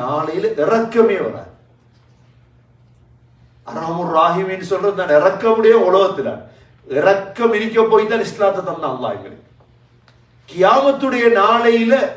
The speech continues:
இரக்கமே வராது அல்லாஹ். எப்படி பிடிக்கிறது தெரியுமா?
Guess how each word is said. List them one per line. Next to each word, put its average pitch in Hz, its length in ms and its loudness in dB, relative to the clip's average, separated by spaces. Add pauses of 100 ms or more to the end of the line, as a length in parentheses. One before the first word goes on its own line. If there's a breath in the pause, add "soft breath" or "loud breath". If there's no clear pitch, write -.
(220)
இரக்கமே 262 720 2 (200)
வராது 214 340 2
அல்லாஹ். - 240 -8 (1800)
எப்படி 277 260 -2
பிடிக்கிறது 240 460 -2
தெரியுமா? 208 320 2